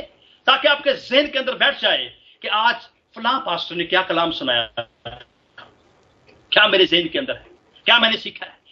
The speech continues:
इसलिए कलाम को पहले तरजीह दें। What is your first priority? हमारी जो पहली priority है वो यीशु मसीह है। हमारी जो पहली priority है, वो पहली जो तरजीह है, वो खुदा का कलाम है।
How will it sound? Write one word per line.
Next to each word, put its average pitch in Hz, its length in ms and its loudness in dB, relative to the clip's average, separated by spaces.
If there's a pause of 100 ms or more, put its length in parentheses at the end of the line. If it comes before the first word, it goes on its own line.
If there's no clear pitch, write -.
(120)
इसलिए 190 540 -2 (240)
कलाम 196 380 2
को 160 200 -2
पहले 190 440 -2
तरजीह 156 560 0
दें। 110 260 -8
What 226 240 4
is 185 180 -10
your 185 140 6 (140)
first - 240 -6
priority? 127 420 -2 (440)
हमारी 190 240 6
जो 175 120 2
पहली 240 340 0
priority 196 540 0
है 233 140 6 (300)
वो 226 280 -2 (560)
यीशु 247 260 2
मसीह 302 380 6
है। - 200 -2 (440)
हमारी 262 220 4
जो 269 120 0
पहली 254 360 2
priority 202 480 0
है, 233 160 0
वो 254 220 8 (340)
पहली 277 200 6
जो 285 120 4
तरजीह 185 400 2
है, 185 80 6
वो 277 140 6
खुदा 277 220 2
का 285 120 2
कलाम 302 400 6
है। - 280 -6